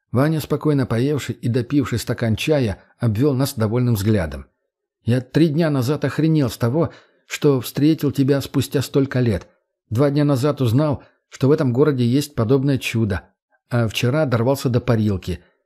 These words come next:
Меня до сих пор распирает от всего этого, но надо мыслить продуктивно. Я пока не вдавался в подробности, но понял, что на выход из города можно попасть по хребту.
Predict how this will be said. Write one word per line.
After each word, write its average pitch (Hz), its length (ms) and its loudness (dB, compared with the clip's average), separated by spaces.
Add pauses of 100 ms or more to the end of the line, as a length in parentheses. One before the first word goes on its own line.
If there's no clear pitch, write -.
(200)
Меня 135 180 6
до 131 140 -2
сих - 200 -2
пор 151 200 0
распирает 131 520 -2
от 113 120 -4
всего 127 260 2
этого, 117 400 0 (400)
но 123 80 4
надо 147 220 2
мыслить 151 380 0
продуктивно. 131 760 -2 (180)
Я 151 180 2
пока 160 220 -2
не 160 120 4
вдавался 151 440 2
в - 40 -10
подробности, 139 840 -2
но 156 160 2
понял, 123 580 0
что - 180 -2
на 123 140 0
выход 123 300 0
из 104 120 0
города 110 500 0
можно 127 280 0
попасть 139 560 -4
по - 80 -2
хребту. - 640 -4